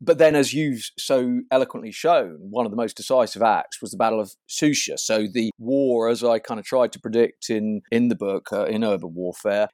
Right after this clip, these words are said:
did eventually converge on a decisive urban area. And you ended up with quite a lot of urban fighting in that area. So, yeah, I mean, absolutely, I think that the dynamic drive forces into cities. Now,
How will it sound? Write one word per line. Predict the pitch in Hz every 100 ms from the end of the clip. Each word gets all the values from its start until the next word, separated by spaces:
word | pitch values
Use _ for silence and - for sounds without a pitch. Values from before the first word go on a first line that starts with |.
| -
did | 165
eventually | 156 143 143 - 131
converge | 120 127 104 110 143 151 113 - 76
on | 120 113
a | 110
decisive | 110 - 139 131 120 - 113
urban | 117 120 117 107 113 113
area. | 127 160 170 101 58 95
And | 92
you | 107
ended | 113 113 107
up | 107 -
with | 104
quite | - 117
a | 107
lot | 104
of | 101
urban | 107 101 101
fighting | - 101 104 - 104 98 98 -
in | 113
that | 117 110 127
area. | 147 147 113
So, | - 151 151 _
yeah, | 185 226 180
I | 165
mean, | 190 -
absolutely, | - 220 - 190 214 196
I | 147 139 -
think | 208 175
that | -
the |
dynamic | 135 160 160 185 196 - - 104
drive | 123 123 131
forces | - 107 101 -
into | 110 101
cities. | - 151 - 95 76
Now, | 135 143